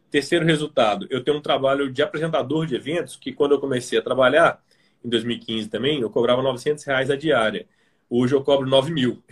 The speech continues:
<laughs> É tudo muito que por dez, mano. Tipo assim, é um negócio foda pra caramba. D J, eu tenho uma empresa de D Js. Quando eu comecei também, em dois mil e doze, eu cobrava quatrocentos reais.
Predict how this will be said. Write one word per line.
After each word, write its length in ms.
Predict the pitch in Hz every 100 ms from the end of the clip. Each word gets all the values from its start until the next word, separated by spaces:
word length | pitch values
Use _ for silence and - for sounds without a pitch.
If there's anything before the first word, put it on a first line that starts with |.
| - -
<laughs> 760 | 277 - 240 311 - 180 202 -
É 100 | 135
tudo 280 | 135 - 165
muito 180 | 156 -
que 120 | 165
por 240 | 160 196
dez, 260 | 175 156 151
mano. 220 | 120 101
Tipo 160 | 101 135
assim, 160 | 135 139
é 60 |
um 40 | 120
negócio 320 | 117 165 - -
foda 200 | 127 131
pra 120 | 139
caramba. 360 | 147 139 117 - _ - _
D 180 | - 165
J, 340 | 131 143 127 101
eu 60 |
tenho 160 | 95 127
uma 100 | 139
empresa 280 | 139 135 135
de 80 | 139
D 140 | 156
Js. 320 | 131 135 170
Quando 160 | 175 151
eu 80 | 143
comecei 360 | 147 139 135
também, 420 | 139 135 123 139 - _ _ _
em 80 | 127
dois 160 | 123 120
mil 140 | 135
e 40 |
doze, 540 | 117 127 165 175 165 175
eu 80 | 135
cobrava 300 | 131 123 123
quatrocentos 440 | 123 117 131 -
reais. 480 | 156 123 123 156 -